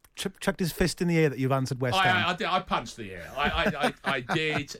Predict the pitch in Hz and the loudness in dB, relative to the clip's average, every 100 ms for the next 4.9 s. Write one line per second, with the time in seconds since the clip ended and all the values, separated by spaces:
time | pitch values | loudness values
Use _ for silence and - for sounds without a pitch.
0 | - 131 131 131 143 135 135 131 160 156 | -4 -2 -2 -4 -4 -4 -4 -4 -4 -4
1 | - 117 131 127 123 147 165 151 117 117 | -4 -6 -8 -6 -6 -2 -2 -2 -2 0
2 | 104 104 117 110 110 220 226 214 202 165 | 0 0 0 0 0 -2 -6 -6 -4 -4
3 | 208 220 - 127 95 - - 156 233 247 | -2 -2 -2 -4 -4 -4 0 2 2 2
4 | 220 254 247 214 165 175 170 165 143 | 2 2 2 2 -2 -2 -2 0 0